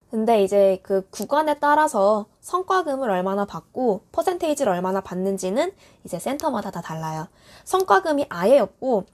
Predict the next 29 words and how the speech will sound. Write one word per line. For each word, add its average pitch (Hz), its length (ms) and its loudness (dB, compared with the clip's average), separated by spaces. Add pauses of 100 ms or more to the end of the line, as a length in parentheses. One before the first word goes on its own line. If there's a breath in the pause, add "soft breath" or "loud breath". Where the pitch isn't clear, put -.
(140)
수업료 339 300 -2
퍼센테이지를 330 540 -2
좀 247 140 -4
높게 202 300 -2
주는 233 240 -4
곳도 202 240 -6
있고, - 380 -6 (420 soft breath)
어, 180 100 -6
성과금이 339 460 0
좀 269 160 -4
높고 370 440 -4 (200 soft breath)
수업료 320 260 -4
퍼센테이지가 311 540 -2
낮은 185 280 -6
곳도 294 260 -6
있고요. 165 320 -12 (480 soft breath)
제가 302 340 4
말하는 208 480 0
평균 349 360 -6
급여 285 260 0
한 254 180 -4
삼백만 320 560 -4
원 269 160 -2
전후를 214 1200 -2
수령하실 339 640 0
수 277 160 -4
있는 208 500 0
기준이라고 208 880 -2
하면 285 480 -2